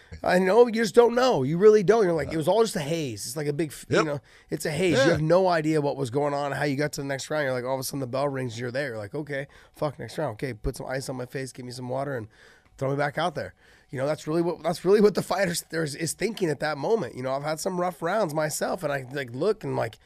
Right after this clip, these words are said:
Speaker 1: "Shit, okay, what round is this? Okay, three, okay, like, gi-, give me some water, take my mouthpiece out, give me some water, put some Vaseline or whatever, and, okay, let's get back out there." That, that's really the, that's really the game plan at the time. Like, you're in survival mode.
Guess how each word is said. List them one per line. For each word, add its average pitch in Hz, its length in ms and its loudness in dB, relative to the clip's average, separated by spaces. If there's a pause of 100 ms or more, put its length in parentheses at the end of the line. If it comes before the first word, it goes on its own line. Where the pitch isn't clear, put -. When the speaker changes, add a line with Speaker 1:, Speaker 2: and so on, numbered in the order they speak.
(320)
Speaker 1:
"Shit, 156 380 -6
okay, 147 200 -4
what 151 160 -2
round 196 260 -2
is 185 80 -4
this? 196 160 0
Okay, 139 220 -4
three, 170 320 0
okay, 170 300 -4
like, 147 240 -8 (120)
gi-, - 120 -10 (160)
give 185 80 -12
me 185 80 -8
some 160 160 -6
water, 175 340 2
take 160 160 -6
my 165 80 0
mouthpiece 165 400 -2
out, 165 140 0
give 160 80 -4
me 165 60 -4
some 151 180 -8
water, 160 180 -2
put 151 160 -6
some 151 80 -6
Vaseline 160 500 -2
or 156 120 0
whatever, 160 440 0
and, 120 140 -2 (360)
okay, 185 180 -2
let's 151 120 -6
get 160 120 -4
back 156 220 -4
out 202 200 0
there." 113 160 -4
That, 127 160 -4
that's - 240 -4
really 226 160 2
the, 196 120 -2 (100)
that's 170 260 -6
really 240 200 2
the 202 100 -2
game 196 280 -4
plan 180 220 0
at 151 80 -4
the 151 60 -10
time. 233 260 -4
Like, 156 180 -4 (300)
you're 196 120 6
in 233 60 6
survival 311 400 0
mode. 123 300 0